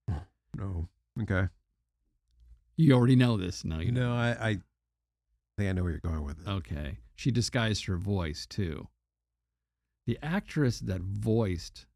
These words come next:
Speaker 2: her disguised voice also voiced another famous sci-fi character of the same time period. What character is that?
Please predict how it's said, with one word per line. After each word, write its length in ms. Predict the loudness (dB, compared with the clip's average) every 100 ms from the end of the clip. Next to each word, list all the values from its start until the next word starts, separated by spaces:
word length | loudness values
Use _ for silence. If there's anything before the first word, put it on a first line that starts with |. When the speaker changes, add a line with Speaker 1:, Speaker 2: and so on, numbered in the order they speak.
| _
Speaker 2:
her 100 | -4
disguised 680 | -2 -4 -6 -6 -2 -4 -4 -10
voice 580 | -8 -8 -8 -12 -16 -20 _ _ _
also 340 | -4 -4 -2 -4
voiced 480 | -2 -2 -2 -4 -4
another 420 | -2 0 -2 -4 -6 -20 _
famous 600 | 0 2 2 2 -2 -8 -20 _ -20 -20 -18
sci-fi 600 | -8 -4 -2 -2 -4 -6
character 840 | -6 -4 -2 -4 -6 -6 -6 -8 -12 _ _ _ -8
of 160 | -8
the 80 | -6
same 260 | -6 -4 -6
time 360 | -8 -8 -6 -8
period. 400 | -10 -10 -10 -14 -18 _ _ _ _ _ _ _ _ _ _ _ _ _ _ _ _ _ _ _ _ -8 -8 -4
What 220 | 0 0
character 420 | 4 6 6 4
is 220 | 0 0 -2
that? 320 | -4 -6